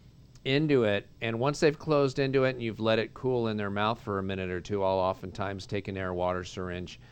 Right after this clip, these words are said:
and use air and water to actually cool the splint while it sits on their teeth.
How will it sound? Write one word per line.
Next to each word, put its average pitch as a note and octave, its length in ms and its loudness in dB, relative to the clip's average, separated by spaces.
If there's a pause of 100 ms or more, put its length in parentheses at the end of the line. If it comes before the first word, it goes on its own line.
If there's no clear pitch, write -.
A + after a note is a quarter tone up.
(300)
and C3+ 140 -2
use D3 240 0
air B2+ 220 2
and A#2 120 0
water G2+ 360 4
to G#2 80 0
actually G2+ 540 -4
cool E3 320 0
the B2+ 120 0
splint F#2+ 500 -6
while F#2+ 320 -2
it F2+ 100 -8
sits - 300 -8
on F#2 120 -4
their D#2+ 140 -8
teeth. - 400 -12